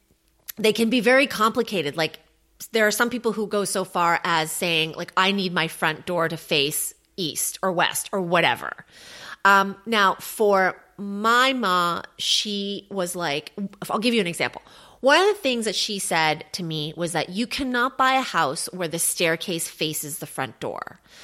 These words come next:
because what that means is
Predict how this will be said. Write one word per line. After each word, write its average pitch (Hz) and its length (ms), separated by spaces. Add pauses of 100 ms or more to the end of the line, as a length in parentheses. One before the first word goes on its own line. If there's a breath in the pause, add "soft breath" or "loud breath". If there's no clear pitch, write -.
(260 soft breath)
because 214 260
what 233 220
that 214 200
means 226 680
is 147 560